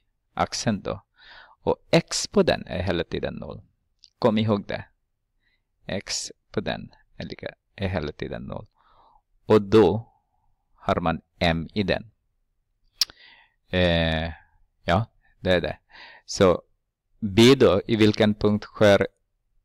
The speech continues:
grafen till två i plus tre x är lika med ett? Så kan man tänka så här, att man kan skriva den först i k-form innan man vet det. Så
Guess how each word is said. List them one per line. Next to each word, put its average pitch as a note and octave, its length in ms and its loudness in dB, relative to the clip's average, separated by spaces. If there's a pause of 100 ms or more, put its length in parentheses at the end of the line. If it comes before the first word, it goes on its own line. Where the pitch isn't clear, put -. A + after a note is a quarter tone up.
grafen F#2 600 -2
till F2+ 280 -6 (200)
två G#2 280 4
i F#2+ 180 -6
plus - 360 -8
tre - 300 -2
x - 440 -8 (120)
är G2 100 -6
lika F2+ 240 -4
med F2+ 180 -8
ett? - 440 -8 (840)
Så - 100 -20
kan A2 160 0
man G#2+ 140 2
tänka G#2+ 300 0
så B2 160 0
här, A2 340 4 (640)
att G2+ 140 0
man G2 260 0
kan G#2 260 0
skriva G2+ 460 -2
den F2 200 -6
först - 440 -4
i F#2 480 -6 (400)
k-form F#2+ 640 -2 (440)
innan F#2+ 320 -2
man F#2 220 -8
vet F#2 300 -6
det. G2+ 220 -6 (520)
Så G2+ 360 -6